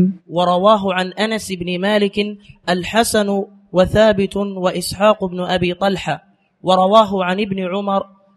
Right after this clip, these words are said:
نافع وابن، وأبو حية، ورواه أبو نضرة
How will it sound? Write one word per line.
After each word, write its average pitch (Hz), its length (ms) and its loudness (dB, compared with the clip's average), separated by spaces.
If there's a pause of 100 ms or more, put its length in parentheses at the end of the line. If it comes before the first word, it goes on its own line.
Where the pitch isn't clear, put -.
نافع 202 560 2 (380)
وابن، 190 480 0
وأبو 190 440 4
حية، 165 580 -4 (520)
ورواه 202 720 4
أبو 190 200 -2
نضرة 202 600 0